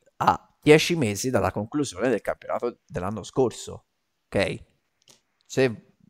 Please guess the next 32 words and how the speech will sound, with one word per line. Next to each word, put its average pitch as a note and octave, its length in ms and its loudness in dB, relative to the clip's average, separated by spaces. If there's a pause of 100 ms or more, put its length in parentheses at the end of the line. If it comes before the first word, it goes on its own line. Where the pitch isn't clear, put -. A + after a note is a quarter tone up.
(380)
ci - 140 -10
vogliono G#2+ 300 2
squalifiche A#2+ 480 -2
importanti, G#2 880 -2 (400)
lo G#2+ 100 -10
devi F#2 220 -6
fare F#2+ 320 -2
prima, G#2 360 -8
almeno B2 540 4
prima A#2+ 280 2
dell'inizio G#2+ 480 -4
del, F#2+ 240 -10
del, F#2+ 180 -16
del F#2+ 160 -16
campionato G2+ 440 -8
successivo, F#2+ 640 -10
no? E2+ 560 -10 (720)
Non G2 180 -16
può, G#2 360 0
cioè, - 220 0
ormai A#2+ 400 4
dopo G2+ 580 -4
dieci G2 280 -10
mesi, G2+ 880 -4
è A2+ 580 -16
tro-, - 240 -10
passato - 340 -8
troppo A#2 340 -2
tempo, - 540 -10
passato F#2+ 360 -12
troppo G#2 320 -4
tempo. - 460 -12